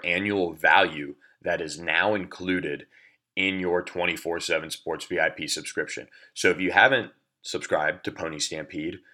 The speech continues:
again, please check us out. You can sign up and subscribe for just a dollar for that first month, and you get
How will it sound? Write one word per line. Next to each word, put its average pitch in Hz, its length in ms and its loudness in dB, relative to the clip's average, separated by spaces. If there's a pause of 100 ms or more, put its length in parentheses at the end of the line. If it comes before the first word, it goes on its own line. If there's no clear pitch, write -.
(380)
again, 101 380 4 (440)
please 98 380 0
check - 260 4
us 107 140 0
out. 87 340 2
You 82 60 -14
can 82 140 -8
sign 92 320 2
up 90 260 -2 (240)
and 82 100 -10
subscribe 95 480 2
for 87 120 -6
just 80 180 -8
a 85 60 -4
dollar 78 360 2
for 101 120 -4
that 98 220 4
first 104 260 2
month, 87 340 -8
and 92 180 -2
you 101 120 -6
get 92 480 2